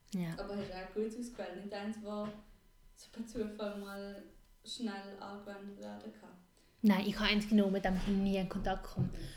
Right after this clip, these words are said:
Speaker 1: Und was so random ist. Ähm, ja.
Speaker 2: Wie lange hast du gehabt, um das zu überlegen?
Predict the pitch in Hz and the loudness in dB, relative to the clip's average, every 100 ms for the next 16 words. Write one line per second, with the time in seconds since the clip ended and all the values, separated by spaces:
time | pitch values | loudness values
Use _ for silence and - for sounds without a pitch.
0 | - 208 202 208 233 226 214 214 214 220 | -2 4 4 6 8 10 10 10 10 8
1 | 202 202 - - - - - - - - | 6 4 2 0 -2 -10 -14 -16 -16 -20
2 | - - - 202 202 196 196 196 196 - | -20 -4 2 4 4 2 0 -2 -4 -14
3 | - - _ _ - - - _ _ _ | -20 -20 _ _ -20 -20 -20 _ _ _
4 | _ - 165 165 - 208 180 175 190 - | _ -4 -4 -4 -10 -10 -10 -10 -12 -12
5 | 220 214 214 202 202 208 202 208 208 | -12 -10 -10 -10 -12 -12 -12 -10 -12